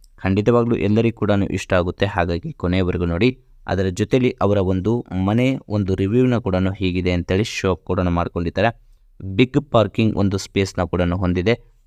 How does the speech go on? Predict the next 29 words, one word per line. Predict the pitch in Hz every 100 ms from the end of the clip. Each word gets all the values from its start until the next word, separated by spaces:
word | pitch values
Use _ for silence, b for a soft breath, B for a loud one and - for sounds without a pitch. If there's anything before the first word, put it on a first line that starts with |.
| -
ಟ್ವೆಂಟಿ | 110 113 135 123
ಫೈವ್ | - 117
ಇಂಟು | - 98 95
ಒಂದು | 90 90 110
ಫಿಫ್ಟಿ | - 95 120 -
ಒಂದು | 98 95 110
ಹೋಮ್ | 127 _ 104 107
ಪ್ಲ್ಯಾನ್ನ | 101 92 90 87
ರಿವ್ಯೂ | 82 98 110
ಕೂಡ | - 90
ಹೀಗಿದೆ | 90 92 92 85 90
ನೋಡಿ | 87 87 90
ಅಂತೇಳಿ | 87 95 104 127 -
ಹೇಳ್ಕೊಂಡಿದ್ದಾರೆ. | 87 - 87 87 87
ಬನ್ನಿ | 85 92 123 143 _ _ _ - _ _ - _ _ - - _ -
ಅವರ | 107 110
ಬಗ್ಗೆ | 101 123 120 139
ಸಂಪೂರ್ಣವಾದ | - - 123 135 147 135 117 101
ಒಂದು | 98 92
ಇನ್ಫಾರ್ಮೇಷನ್ನ | - 101 - 104 98 - 92
ಕೂಡ | 90 90 90 95 117 - -
ತೋರಿಸ್ತಾ | 101 92 -
ಹೋಗ್ತೇನೆ | 90 87 92 87
ನೋಡಿ | 85 85
ಫ್ರೆಂಡ್ಸ್. | - 120 - - - _ -
ಇವರ | 98
ಹೆಸರು | 101 107 139 120 127
ಕಾದಂಬರಿ | - 104 98 95 90 92
ಅಂತೇಳಿ, | 87 80 92 98 117